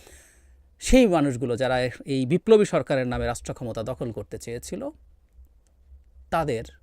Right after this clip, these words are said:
বাড়া ভাতে ছাই হয়েছে, তাদের টার্গেটে পরিণত হয়েছেন সেই কয়েকজন মানুষই। আমি বিশ্বাস করি, আশা করি আমাদের সেনাপ্রধান তার সঠিক পথেই আছেন এবং জনগণের অন্তত প্রধান অংশ তাকে সমর্থন করবেন, যতই প্রোপাগান্ডা চলুক না কেন।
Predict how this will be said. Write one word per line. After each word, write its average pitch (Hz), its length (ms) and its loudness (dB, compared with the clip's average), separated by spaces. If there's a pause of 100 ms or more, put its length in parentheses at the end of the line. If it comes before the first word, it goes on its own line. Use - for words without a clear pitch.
বাড়া 117 260 -6
ভাতে 107 240 -14
ছাই 104 240 -12
হয়েছে, 135 260 -12
তাদের 139 360 0
টার্গেটে 156 360 2
পরিণত 92 400 -8
হয়েছেন 110 380 -6
সেই 202 200 0
কয়েকজন 92 380 -8
মানুষই। - 420 -12 (720)
আমি 127 200 -2
বিশ্বাস 165 340 -4
করি, 196 200 -4
আশা 180 220 -6
করি 226 280 -8 (340)
আমাদের 104 360 -12 (960)
সেনাপ্রধান 160 500 0
তার 131 140 -6
সঠিক 147 340 -10
পথেই 233 300 0
আছেন 233 280 0
এবং 175 220 -4
জনগণের 151 500 -4 (840)
অন্তত 202 200 -2
প্রধান 254 320 6
অংশ 202 240 -2
তাকে 123 580 -4
সমর্থন 165 440 -8
করবেন, 117 300 -8
যতই 131 280 -4
প্রোপাগান্ডা 117 540 -8
চলুক 107 360 -12
না - 80 -18
কেন। - 200 -18